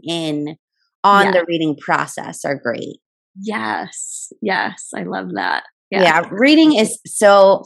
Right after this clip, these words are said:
Speaker 1: fun. I mean, I enjoy reading too, so it's fun for me. Um, and we have a surprising little tidbit for our listeners today. So if you are interested in hearing more about our ninth grade book recommendations,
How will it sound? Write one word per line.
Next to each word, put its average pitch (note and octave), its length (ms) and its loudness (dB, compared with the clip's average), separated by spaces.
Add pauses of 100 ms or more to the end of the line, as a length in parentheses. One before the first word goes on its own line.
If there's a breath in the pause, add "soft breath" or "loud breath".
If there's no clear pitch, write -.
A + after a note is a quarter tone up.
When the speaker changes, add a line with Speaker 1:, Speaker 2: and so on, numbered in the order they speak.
Speaker 1:
fun. F#3 140 -2
I D#3+ 80 -2
mean, D#3 240 -2
I G3 200 2
enjoy G#3 340 0
reading F#3 380 -4
too, F3+ 300 -2
so D#3 300 -2
it's D#3 240 -8
fun D#3 340 -4
for D#3 140 -6
me. D3 400 -6 (580 soft breath)
Um, E3+ 260 2
and G#3+ 180 -2
we C4 180 0
have D#4 340 -4
a C4 120 -6
surprising G3 1160 -4 (340 soft breath)
little G3+ 240 0
tidbit G#3 500 -2
for F#3+ 140 -2
our F3 160 0
listeners F#3 480 -8
today. E3 320 -2
So E3+ 480 -2 (300 loud breath)
if F#3+ 140 -8
you B3 200 -2
are B3 160 -2
interested G#3 840 -4 (100)
in F3+ 400 -6
hearing F#3+ 440 -4
more E3+ 200 -2
about E3 340 -4
our E3 160 -4
ninth D#3+ 380 -6 (100)
grade E3+ 260 -6
book D#3+ 280 -6
recommendations, C#4 1120 -2